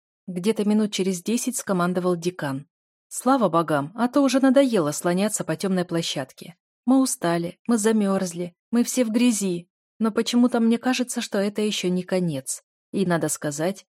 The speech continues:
я как в воду глядела». Нас привели в учебный корпус и заставили рассесться в одной из лекционных аудиторий.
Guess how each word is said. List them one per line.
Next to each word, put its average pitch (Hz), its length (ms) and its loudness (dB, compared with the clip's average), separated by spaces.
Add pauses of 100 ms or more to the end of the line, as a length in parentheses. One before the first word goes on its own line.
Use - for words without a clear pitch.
(180)
я 208 200 0
как 220 280 -4
в - 20 -4
воду 226 340 2
глядела». 160 640 0 (560)
Нас 190 240 0
привели 165 440 0
в 190 80 -2
учебный 196 420 0
корпус 170 580 -4 (100)
и 202 100 -2
заставили 196 560 0
рассесться 202 800 -2
в 196 60 0
одной 208 320 2
из 202 220 -4
лекционных 185 720 0
аудиторий. 175 720 -2